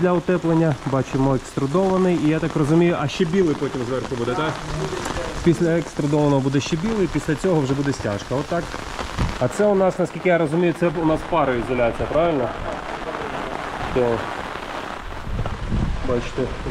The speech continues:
зроблені вже воронки, воронки вже все приймають. В принципі, воно вже працює,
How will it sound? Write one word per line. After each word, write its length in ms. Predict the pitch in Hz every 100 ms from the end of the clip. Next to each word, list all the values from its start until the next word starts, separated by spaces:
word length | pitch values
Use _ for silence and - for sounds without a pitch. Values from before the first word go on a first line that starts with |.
| 123
зроблені 460 | 135 127 127 123 120
вже 160 | 117 127 113 123
воронки, 360 | 143 208 202
воронки 360 | 135 139 131 127
вже 120 | 113
все 160 | 120 120
приймають. 420 | 135 151 196 180 - - - - - - - - - - -
В 20 |
принципі, 380 | 170 175 - 143
воно 280 | 139 151
вже 160 | 127 127
працює, 580 | 131 131 - 180 175